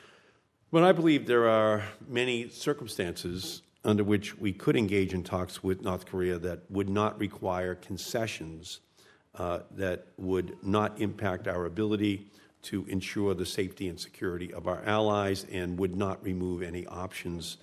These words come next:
for the United States to deal with the North Korean challenge. Mister Siegel, your testimony indicates that you may feel the same. Can you share your opinion on some of the different ways the United States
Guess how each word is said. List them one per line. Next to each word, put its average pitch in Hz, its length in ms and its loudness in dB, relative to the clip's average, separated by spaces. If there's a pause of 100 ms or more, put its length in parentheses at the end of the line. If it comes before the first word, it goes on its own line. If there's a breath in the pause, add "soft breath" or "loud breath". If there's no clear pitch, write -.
(220 loud breath)
for 92 120 -6
the 90 80 -4
United 87 280 -2
States 85 320 -6
to - 100 -18
deal 90 300 -2
with 85 240 -8
the 90 80 -6
North 85 260 -8
Korean 85 460 -8
challenge. 98 560 -4 (500 soft breath)
Mister 123 220 -8
Siegel, 135 320 4
your 127 180 6
testimony 127 600 2
indicates 110 680 -2 (140)
that 104 100 -4
you 113 140 -4
may 104 160 0
feel 101 260 -2
the 87 80 -8
same. 82 640 -8 (160)
Can 104 140 -4
you 107 80 -2
share 143 300 0
your 113 180 4
opinion 113 400 0
on 98 120 0
some 131 240 -4
of 110 60 -2
the 95 180 -2 (280 loud breath)
different - 320 -2
ways 110 300 2
the 107 60 0
United 95 300 2
States - 540 -2